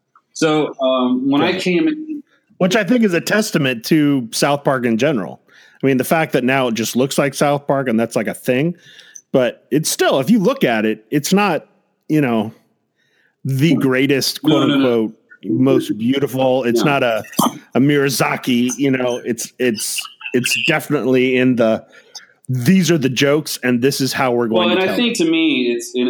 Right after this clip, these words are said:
Speaker 1: in a way that, that I'd like to think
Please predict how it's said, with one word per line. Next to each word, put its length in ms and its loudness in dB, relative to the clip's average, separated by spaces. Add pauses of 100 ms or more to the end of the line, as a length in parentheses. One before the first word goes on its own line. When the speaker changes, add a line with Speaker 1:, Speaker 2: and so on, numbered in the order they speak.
Speaker 1:
in 100 -2
a 100 0
way 320 0
that, 240 -4
that 200 -2 (420)
I'd 160 0
like 240 -2
to 180 -6
think 340 -2